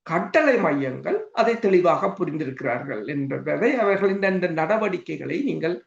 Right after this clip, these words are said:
உன்னிப்பாக பார்க்கலாம். அஹ், இலங்கை மீதான தொடர்ச்சியாக நீங்கள் பாருங்கள், அவர்கள் என்ன செய்து கொண்டு வருகிறார்கள் என்று சொல்லி. இப்ப இ-, இலங்கைக்கு போகின்ற எரிபொருட்களின், அஹ், எரிபொருட்களையும் இப்போது மெல்ல மெல்ல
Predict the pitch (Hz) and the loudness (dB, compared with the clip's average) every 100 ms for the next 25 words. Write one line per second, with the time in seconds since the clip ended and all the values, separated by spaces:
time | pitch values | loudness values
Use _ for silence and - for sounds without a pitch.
0 | _ - 165 147 135 143 170 - - 123 | _ 0 0 -2 -6 -8 -10 -12 -12 -16
1 | 117 _ _ _ _ 156 151 151 151 143 | -18 _ _ _ _ 0 2 4 4 2
2 | 139 156 156 151 147 147 143 147 139 - | 2 2 2 0 -4 -2 -2 -2 -4 0
3 | 202 254 269 240 214 180 170 160 156 175 | 2 2 2 2 2 0 -2 -2 -2 -2
4 | 151 143 147 143 147 147 160 156 156 156 | -4 -6 -4 -6 -4 -4 -4 -4 -2 -2
5 | 156 143 139 156 160 143 139 131 131 127 | -2 -2 -2 -2 0 0 -2 -6 -12 -14
6 | - 135 131 151 - - _ - 143 170 | -12 -6 -2 -2 -2 -12 _ -6 -4 2
7 | 180 185 185 190 185 - 185 185 180 180 | 4 6 6 4 4 -2 4 4 4 4
8 | 180 175 170 170 175 165 165 180 175 175 | 4 4 0 2 2 2 0 -2 -4 -6
9 | - 160 165 165 165 165 156 165 160 160 | -6 -2 -2 0 -2 -4 -4 0 2 2
10 | 156 143 151 139 135 180 185 175 - 165 | 0 0 0 2 2 2 2 -2 -2 -2
11 | 156 185 240 185 180 180 196 180 196 185 | -2 0 -2 -2 -2 -2 0 -2 -2 -2
12 | 165 165 202 - - | -2 -2 -4 -4 -12